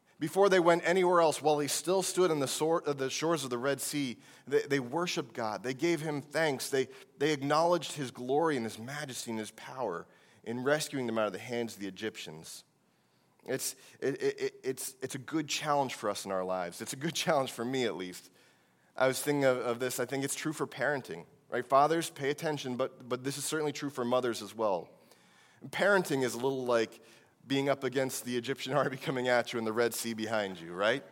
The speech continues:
It's a little bit daunting. It's a little bit fearful. You're kind of wondering, "How is this gonna, how, how am I gonna do this? How am I gonna raise this child to, to know and love the Lord, to, to,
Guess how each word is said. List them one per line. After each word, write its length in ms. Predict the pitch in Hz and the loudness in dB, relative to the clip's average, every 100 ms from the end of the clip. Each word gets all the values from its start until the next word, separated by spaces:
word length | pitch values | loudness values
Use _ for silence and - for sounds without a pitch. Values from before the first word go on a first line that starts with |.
| - _ _ _ _ - | -20 _ _ _ _ 0
It's 160 | 160 | 2
a 60 | 170 | 4
little 260 | 160 185 190 | 4 4 4
bit 180 | 180 | 2
daunting. 460 | 151 170 185 170 127 | 4 6 6 2 -2
It's 160 | 123 - | -2 -2
a 60 | |
little 260 | 147 175 185 | 0 2 2
bit 240 | 160 - | 0 -2
fearful. 520 | - 175 165 - 90 - _ _ _ _ | -2 0 2 -2 -8 -10 _ _ _ _
You're 160 | - 160 | -4 -4
kind 240 | 143 190 | 2 2
of 80 | 180 | 6
wondering, 220 | 185 175 | 6 4
"How 260 | 151 185 190 | 2 0 0
is 80 | 175 | -2
this 140 | 170 | -2
gonna, 380 | - 160 151 127 - - | 0 2 2 2 -6 -20
how, 220 | - 180 175 | -10 -6 -6
how 260 | 151 170 | 0 2
am 200 | 180 165 | 2 0
I 60 | 160 | 0
gonna 180 | 151 131 | 0 0
do 160 | 135 | -2
this? 120 | 147 - | -2 0
How 100 | 165 | 2
am 100 | 180 | 2
I 40 | |
gonna 140 | 165 | 2
raise 340 | 135 139 165 160 | 2 2 0 -2
this 140 | 143 | -6
child 500 | - - 151 151 131 - - - _ _ | -8 -4 0 2 0 -8 -20 -20 _ _
to, 140 | - 147 | -8 -8
to 200 | - 131 | -6 -6
know 280 | 127 170 170 | -2 -2 -2
and 140 | 147 | -2
love 180 | 151 156 | -2 -2
the 80 | 143 | -4
Lord, 480 | 135 127 147 131 110 | -6 -4 -2 -2 -2
to, 180 | 131 - - | -4 -6 -8
to, 120 | 123 | -12